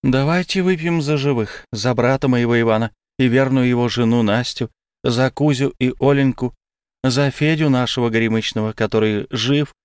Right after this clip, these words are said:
я это нынче сердцем учуяла, и за тех, кто ему выжить помог.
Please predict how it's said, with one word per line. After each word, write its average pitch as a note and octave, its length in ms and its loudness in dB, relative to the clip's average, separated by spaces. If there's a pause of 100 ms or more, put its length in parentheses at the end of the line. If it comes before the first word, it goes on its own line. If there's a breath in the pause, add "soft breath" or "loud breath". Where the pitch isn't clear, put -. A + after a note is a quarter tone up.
я C3 260 2
это D3 240 -2
нынче D3 440 -2 (180)
сердцем C3+ 540 0
учуяла, C#3 460 -2 (260)
и C3 80 2
за A2+ 180 -2
тех, B2+ 200 -4
кто - 180 -6
ему A2+ 360 0
выжить A2+ 380 -2
помог. F2+ 400 -8